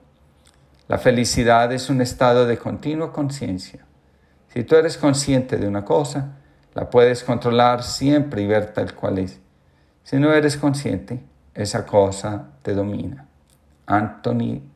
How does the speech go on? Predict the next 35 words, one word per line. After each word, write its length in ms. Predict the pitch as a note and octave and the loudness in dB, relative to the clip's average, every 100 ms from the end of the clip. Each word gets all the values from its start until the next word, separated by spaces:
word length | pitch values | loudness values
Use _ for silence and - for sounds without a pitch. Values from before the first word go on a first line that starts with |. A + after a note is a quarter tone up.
| - | -10
de 100 | G#2+ | -6
Melo. 280 | F#2 - - _ _ _ _ _ _ _ _ _ _ - | -6 -10 -18 _ _ _ _ _ _ _ _ _ _ -2
El 140 | C3 | 2
Padua 440 | D3+ C3 C#3+ D#3 | 4 2 2 0
nos 340 | D#3+ A#2+ G#2 - | 2 -2 -4 -6
enseña, 560 | G2+ - F3 D#3+ G#2 - _ _ _ _ _ _ | -8 -4 -2 -2 -4 -8 _ _ _ _ _ _
el 100 | G#2 | -6
propósito 720 | - C3 C3 D#3 D3 D#3 C#3+ D3+ | 0 0 4 4 4 -2 2 4
del 180 | C#3 | 4
desarrollo 540 | C3 B2+ C3+ C#3 C3 B2+ | 0 0 0 2 2 0
espiritual 680 | B2+ C3 A#2+ A#2 C3+ C#3 C3 | -4 -4 -4 2 4 4 0
es 160 | B2 | -2
eliminar 540 | C3+ B2+ B2+ B2 A#2+ A2+ | 0 0 0 2 2 2
al 120 | A2 | -2
ser 220 | - B2+ | -2 -2
inferior 580 | B2 B2+ A#2 B2 C3 C3+ | -2 -4 0 4 4 2
para 240 | D#3 C3+ | -2 -2
que 140 | - A2+ | -2 -4
el 100 | G2+ | -4
ser 280 | - A2+ | -2 -2
superior 760 | - A#2+ A#2+ A2+ A#2+ C3 - - _ _ _ | -2 -6 -6 2 2 2 -2 -18 _ _ _
vuelva 520 | G#2+ B2 C3 C3+ B2+ | 4 4 6 2 2
a 60 | A#2+ | 2
liberarse 720 | C3 D#3+ D3 A#2+ A#2 A#2 C3 | 0 0 2 2 2 -2 -8
de 160 | B2+ A2 | -6 -4
todas 280 | C3 B2 | 0 2
las 200 | A#2+ A2+ | 2 -2
capas 420 | - A#2 - B2 - | 0 -2 0 -6 -6
externas 540 | C3+ - G#2+ G#2+ G#2 | -6 -4 -4 -6 -10
que 100 | - | -10
ha 40 | - | -12
adquirido. 460 | - G2 F#2+ - C#3 _ _ _ _ _ _ _ _ _ _ _ | -12 -14 -12 -14 -18 _ _ _ _ _ _ _ _ _ _ _
En 180 | - G2+ | -8 -4
la 120 | G#2 | -2
medida 600 | G2+ G2 G#2+ C3 A2 - | -2 -2 -4 -6 -8 -14